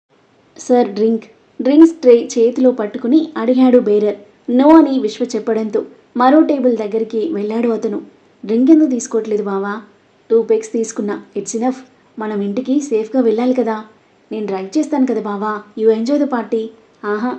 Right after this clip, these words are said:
నా వల్ల నీకు ఇబ్బంది కలగకూడదు. అంతగా డ్రింక్ చేయాలి అనిపిస్తే ఇంటికి వెళ్ళాక చేస్తాను." విశ్వ మాటలకు నవ్వుతూ అతని వైపు చూసింది. "విశ్వ," కృష్ణమూర్తి పిలుపుకి,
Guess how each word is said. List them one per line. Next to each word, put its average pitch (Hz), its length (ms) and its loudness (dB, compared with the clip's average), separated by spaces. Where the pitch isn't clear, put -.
నా 214 140 -4
వల్ల 208 240 -2
నీకు 240 500 0
ఇబ్బంది 226 320 -2
కలగకూడదు. 208 580 0
అంతగా 254 680 -2
డ్రింక్ 226 300 -2
చేయాలి 233 260 2
అనిపిస్తే 214 540 -4
ఇంటికి 226 300 -4
వెళ్ళాక 208 380 -2
చేస్తాను." 202 380 -4
విశ్వ 294 300 0
మాటలకు 226 680 -2
నవ్వుతూ 262 600 2
అతని 214 240 -8
వైపు 202 340 -8
చూసింది. 214 400 -6
"విశ్వ," 269 460 -2
కృష్ణమూర్తి 294 580 2
పిలుపుకి, 220 500 -6